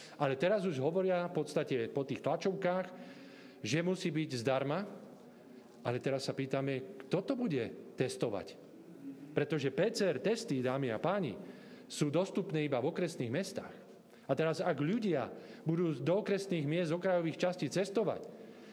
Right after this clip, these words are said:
naložia sa do auta alebo pôjdu autobusmi, rovnako ich z toho niečo bude stať, ale nevieme si predstaviť vôbec kapacitne, ako sa to zvládne. Alebo je tu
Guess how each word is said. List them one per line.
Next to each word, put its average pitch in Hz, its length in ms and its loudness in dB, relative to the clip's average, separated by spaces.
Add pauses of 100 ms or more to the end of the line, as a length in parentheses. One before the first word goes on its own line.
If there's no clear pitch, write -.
naložia 170 480 4
sa 160 80 2
do 156 160 6
auta 175 240 4
alebo 139 240 4
pôjdu 165 240 2
autobusmi, 165 560 2
rovnako 170 400 2
ich 170 160 -2
z 175 80 4
toho 160 80 2
niečo 160 240 0
bude 160 160 2
stať, 170 240 2
ale 151 240 4 (320)
nevieme 131 320 0
si 143 160 -2
predstaviť 135 400 0
vôbec 143 320 2
kapacitne, 226 640 0
ako 104 160 -4
sa 117 80 -2
to 117 160 -2
zvládne. 101 600 -4 (600)
Alebo 131 320 2
je 139 80 -4
tu 151 120 2